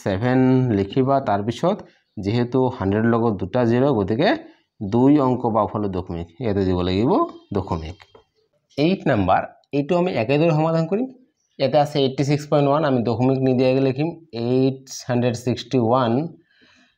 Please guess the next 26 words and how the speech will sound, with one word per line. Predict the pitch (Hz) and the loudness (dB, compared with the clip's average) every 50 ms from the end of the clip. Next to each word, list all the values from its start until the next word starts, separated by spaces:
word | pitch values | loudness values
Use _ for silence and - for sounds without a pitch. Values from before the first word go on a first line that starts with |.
| _ _ _ _ _ _ _ - | _ _ _ _ _ _ _ -10
এতিয়া | 120 120 143 156 131 117 101 98 98 98 107 | -8 -4 0 2 4 4 4 2 2 0 -4
দশমিকৰ | 117 117 - - 151 160 165 165 165 170 170 165 165 165 165 165 165 160 156 160 | -4 -4 -2 -2 -2 0 0 0 0 0 0 0 0 0 0 2 2 0 0 2
কাৰণে | 151 147 147 151 151 151 147 - 123 120 | 2 2 2 2 0 0 -2 -2 -2 -2
এক | 120 123 131 | 0 0 0
দিবা | 147 135 123 117 113 123 135 - 123 | 2 4 4 4 4 4 2 0 -2
আৰু | 113 107 107 120 | -2 -2 -2 -4
দশমিকৰ | 120 - 135 143 151 143 151 165 160 - | -6 -4 -2 -2 -2 -2 -2 -4 -4 -4
পিছত | 196 196 - 185 190 - - - _ - 160 | -6 -4 -4 -6 -8 -8 -12 -8 _ -2 -2
এটা | - - 190 180 170 | 0 2 2 4 4
অংক | 151 131 104 - 104 92 | 2 2 0 0 0 -2
আছে, | 92 - - 196 226 - - _ _ _ _ | -2 -2 -4 -6 -6 -8 -12 _ _ _ _
ঠিক, | - 123 - - - 110 | -12 -12 -12 -6 -4 -4
এটা | 104 - - - 95 | 0 2 2 0 2
শূন্য, | 101 95 90 90 110 - 302 - - - - _ - - - _ _ _ _ _ _ _ _ _ _ _ _ _ _ _ _ _ _ _ - | 0 -2 0 0 -2 -2 -4 -6 -12 -18 -20 _ -20 -20 -20 _ _ _ _ _ _ _ _ _ _ _ _ _ _ _ _ _ _ _ -6
হৰণ | - - 131 175 202 180 123 98 104 139 208 262 - - - _ _ _ _ _ _ - - _ _ _ _ _ _ _ _ _ _ _ _ _ _ _ _ _ _ | -2 0 2 4 4 4 2 2 -2 -4 -6 -8 -12 -18 -20 _ _ _ _ _ _ -20 -20 _ _ _ _ _ _ _ _ _ _ _ _ _ _ _ _ _ _
তিনিৰ | - 175 175 185 185 185 185 - | 0 0 2 2 0 -2 -2 -2
তলত | 175 165 160 165 170 - 127 | 0 2 2 2 2 0 0
একো | - 160 160 156 147 | 0 2 2 2 2
নাই, | 143 147 139 - 165 131 | 0 -2 -2 -2 -2 -2
একো | 113 - 147 147 | -2 0 0 2
নাই | 147 143 147 147 | 2 2 2 2
মানে | 147 143 143 139 | 2 0 0 0
এইটো | 135 135 110 104 | -2 -2 0 0
ওৱান | 110 117 123 117 | 0 0 0 0
থাকে। | 131 120 - 180 240 - - _ _ _ _ _ _ _ _ _ _ _ _ _ _ _ _ _ _ _ _ 135 | -2 -2 -4 -6 -10 -10 -14 _ _ _ _ _ _ _ _ _ _ _ _ _ _ _ _ _ _ _ _ 0
এতিয়া | 156 165 165 - 220 151 98 85 | 0 0 2 0 0 0 2 2